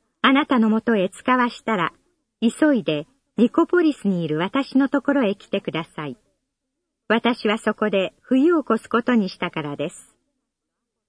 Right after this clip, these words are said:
法律家ゼナスとアポロとを何も不自由しないように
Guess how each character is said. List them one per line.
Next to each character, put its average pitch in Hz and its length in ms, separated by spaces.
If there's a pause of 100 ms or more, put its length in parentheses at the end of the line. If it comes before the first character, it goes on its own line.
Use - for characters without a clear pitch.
(120)
法 294 200
律 269 280
家 214 180
ゼ 277 140
ナ 247 180
ス - 120
と 170 140
ア 220 120
ポ 226 140
ロ 180 120
と 156 240
を 156 100 (340)
何 254 240
も 277 160
不 302 120
自 254 140
由 220 220
し - 160
な 233 160
い 220 120
よ 226 180
う 196 40
に 170 180